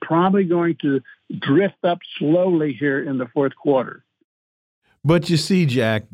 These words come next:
Speaker 2: this, what, what you've just laid out i-, i-, is, is problematic for me when I put it all in the context of Bidenomics. And Joe Biden is telling me that the economy is doing great, that Bidenomics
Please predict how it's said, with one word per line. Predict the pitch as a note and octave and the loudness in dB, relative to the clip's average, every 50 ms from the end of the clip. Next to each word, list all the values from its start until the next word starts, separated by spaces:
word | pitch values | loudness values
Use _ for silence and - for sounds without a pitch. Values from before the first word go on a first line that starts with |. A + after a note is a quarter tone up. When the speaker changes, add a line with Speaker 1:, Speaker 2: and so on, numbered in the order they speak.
| - _ | -20 _
Speaker 2:
this, | - A#2 F#2+ G#2 A#2+ B2 A#2+ - - | -8 -4 0 2 2 2 0 -2 -6
what, | - G#2+ G#2+ B2 B2+ - - | -6 -2 0 0 0 0 0
what | G#2+ B2+ B2+ G#2 | 0 0 2 2
you've | A2+ A2+ G#2+ G2 | 2 2 0 0
just | F2+ F#2+ G#2 G2+ F#2+ - | 0 0 0 0 0 0
laid | G2 F#2+ F#2+ F#2 F2+ | 0 0 0 2 2
out | F2+ F2+ F2 F2 E2+ D#2+ - _ _ _ _ _ - | 0 0 0 0 -2 -4 -6 _ _ _ _ _ -16
i-, | - - | -8 -6
i-, | - G2 - - | -6 -6 -2 0
is, | G#2+ G2+ F#2+ E2+ E2+ - - | 0 0 0 0 -2 -4 -2
is | G2+ F#2 E2+ | -2 -2 -2
problematic | - _ - - A#2+ A#2 A2+ G#2+ G#2 G#2 G2 G2 G#2 G#2 A2 G#2+ G#2+ G#2+ G2 - | -4 _ -4 -2 0 0 2 2 2 2 2 2 0 0 0 0 -2 -2 -4 -6
for | - - F#2+ | -6 -4 -2
me | F#2 F#2 F#2 F#2 F2+ F2 F2 E2+ - _ - - - _ - - _ | 0 0 0 0 0 -2 -4 -6 -10 _ -20 -20 -20 _ -20 -20 _
when | - F#2 A2 G#2+ | -4 -2 0 0
I | G#2+ G#2+ G#2 G2 | 2 0 -2 -2
put | - - - D3+ C#3 | -4 -2 -2 0 0
it | C3 B2 A2+ | 0 0 0
all | A2+ A2 A2 G#2+ G#2+ G#2+ | 0 0 0 0 0 0
in | G2+ F#2+ | 0 -2
the | F#2+ F#2 | -2 -4
context | - - B2 A2 A2 A2 G#2 - - G#2+ G#2 G2 - - | -6 -4 -2 0 0 0 -2 0 0 0 0 -2 -2 -2
of | G2+ F2 D#2 | -2 -2 -2
Bidenomics. | D#2 E2 F2 F#2 G2 A2 B2+ D3 C#3 B2 A2+ G#2+ F#2+ F#2+ F#2+ F#2+ - - - - - - _ - - _ _ _ - | -2 -2 0 0 0 0 0 0 0 0 0 0 0 -2 -2 -4 -6 -10 -14 -14 -14 -16 _ -20 -20 _ _ _ -2
And | F2 F#2 F#2 F2 E2 | 0 0 0 0 0
Joe | F2+ A2+ A#2 C#3+ C3+ | 2 2 2 2 2
Biden | A#2+ C3+ C3 D#3 F#3 A3 G#3 F3 D3+ C3 | 0 0 0 0 0 0 0 0 0 0
is | C3 C3 A#2 - | 0 -2 -2 -4
telling | - - D#3 C3+ B2+ B2+ B2 A#2+ | -4 -4 -2 0 0 0 0 0
me | A#2+ A2+ A#2 | 0 0 0
that | G#2+ A2 G#2+ G#2+ - | 0 0 -2 -2 -2
the | G#2+ G2 F#2+ | -2 -2 -2
economy | F#2 - - - D3+ D3+ E3 E3+ E3+ E3 D#3+ D3 | -2 -4 -4 -4 -2 -2 0 0 0 0 0 0
is | C3+ A#2 G#2 | 0 -2 -2
doing | - A#2 G#2 F#2+ F2 E2+ E2 | -2 0 0 0 -2 -2 -4
great, | F2 A2+ C3+ D3+ D3+ C#3+ D3 C#3+ - _ - - - _ _ | -2 0 0 2 2 0 -2 -4 -8 _ -20 -20 -20 _ _
that | - G#2 F#2+ D#2+ D2+ | -2 -2 -2 -2 -2
Bidenomics | D#2 A2+ A#2+ C3 C3+ C3+ B2 A2 G#2+ A#2 C3 D#3 E3 E3 D3 B2+ - - - - - | -2 0 0 2 2 2 0 0 0 0 0 0 0 0 0 -2 -2 -6 -10 -12 -14